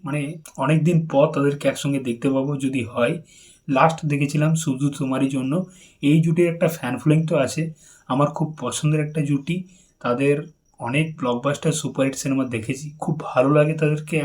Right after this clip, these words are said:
একসঙ্গে on screen এবং off screen-ও খুব ভালো লাগে। এবং শোনা যাচ্ছে এই সিনেমাটা ডিরেক্ট করতে চলেছে রাহুল মুখার্জি। রাহুল মুখার্জি যে এর আগে দেবদার সাথে কিসমিস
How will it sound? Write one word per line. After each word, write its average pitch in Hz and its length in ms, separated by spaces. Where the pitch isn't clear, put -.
একসঙ্গে 143 420
on 139 80
screen 156 280
এবং 135 120
off 117 140
screen-ও 156 320
খুব 147 100
ভালো 131 260
লাগে। 135 180
এবং 180 100
শোনা 156 220
যাচ্ছে 160 240
এই 160 80
সিনেমাটা 151 340
ডিরেক্ট 143 320
করতে 151 260
চলেছে 135 260
রাহুল 123 280
মুখার্জি। 120 500
রাহুল 135 400
মুখার্জি 180 520
যে 185 100
এর 170 160
আগে 165 120
দেবদার 143 400
সাথে 151 180
কিসমিস 185 400